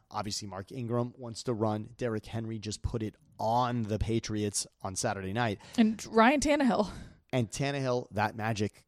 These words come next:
Speaker 1: continues. All right, yay or nay, how about this one? 'Cause we've just pretended.
Speaker 2: Do we have one last?
Speaker 1: We've pretended that the Cowboys haven't existed this entire
Speaker 2: I
Speaker 1: time.
Speaker 2: know.
Speaker 1: But,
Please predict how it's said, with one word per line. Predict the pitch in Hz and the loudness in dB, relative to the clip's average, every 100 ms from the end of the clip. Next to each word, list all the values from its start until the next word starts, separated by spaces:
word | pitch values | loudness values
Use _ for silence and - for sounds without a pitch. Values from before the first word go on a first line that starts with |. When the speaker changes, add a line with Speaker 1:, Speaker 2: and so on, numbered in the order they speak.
| - | -6
Speaker 1:
continues. | 104 95 - 143 120 85 82 - - _ | -4 -4 -6 -6 -6 -8 -6 -8 -8 _
All | 110 | 2
right, | 104 - - - | 2 0 -12 0
yay | 113 | 0
or | 107 | 2
nay, | 101 | 0
how | 92 | -2
about | 98 85 | -2 -2
this | 92 - | -4 -4
one? | 78 - | -10 -10
'Cause | - 98 | -4 -2
we've | 98 | -2
just | 98 - | -4 -4
pretended. | 98 - 101 202 | -6 -2 0 0
Speaker 2:
Do | |
we | 196 | 0
have | 175 | -2
one | 185 180 | -4 -4
last? | 180 | 2
Speaker 1:
We've | 113 - | 2 2
pretended | 117 - 131 131 113 | 0 0 -2 0 -2
that | 104 | -4
the | - | -6
Cowboys | 92 95 87 85 | -4 -2 -2 -2
haven't | 92 85 | -4 -6
existed | 82 87 - 80 | -8 -10 -12 -12
this | 87 | -12
entire | 87 - 80 | -12 -12 -12
Speaker 2:
I | 80 | -12
Speaker 1:
time. | - 196 185 | -8 -6 -6
Speaker 2:
know. | 190 | -2
Speaker 1:
But, | 180 117 - | 0 0 -2